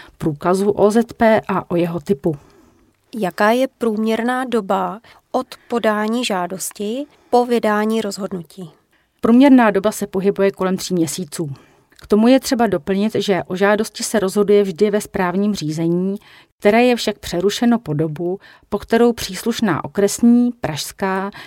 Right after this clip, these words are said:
Speaker 1: nebo městská správa sociálního zabezpečení posuzuje zdravotní stav žadatele.
Speaker 2: Takže ještě jednou zjednodušeně zopakuji. Člověk podá žádost o průkaz osoby se zdravotním postižením na kontaktním pracovišti Úřadu práce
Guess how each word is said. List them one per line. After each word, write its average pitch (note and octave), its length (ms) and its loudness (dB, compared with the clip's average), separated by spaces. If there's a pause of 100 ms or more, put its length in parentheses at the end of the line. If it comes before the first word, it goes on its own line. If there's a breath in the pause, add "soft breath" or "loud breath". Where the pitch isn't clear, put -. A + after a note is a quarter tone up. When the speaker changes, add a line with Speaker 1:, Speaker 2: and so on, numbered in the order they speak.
Speaker 1:
nebo F#3 200 0
městská G#3+ 580 0
správa G3 440 -2
sociálního G#3 640 -2
zabezpečení F#3+ 760 -4 (360 soft breath)
posuzuje G#3 460 2
zdravotní F3+ 460 -4
stav E3+ 200 -8
žadatele. D3+ 540 -4 (480 soft breath)
Speaker 2:
Takže G#3+ 240 -6
ještě G#3 360 0
jednou A#3 420 2
zjednodušeně A3 680 -2
zopakuji. G#3+ 640 -4 (580 soft breath)
Člověk C#4 440 2
podá A#3 320 2
žádost G#3+ 520 -2
o - 60 -8
průkaz A3+ 580 -2
osoby A3 380 -4
se G#3 160 -8
zdravotním G3+ 500 -4
postižením G3+ 760 -4 (280 soft breath)
na G#3+ 140 2
kontaktním B3 540 -4
pracovišti G#3 580 -6
Úřadu G3+ 340 -4
práce F3 500 -4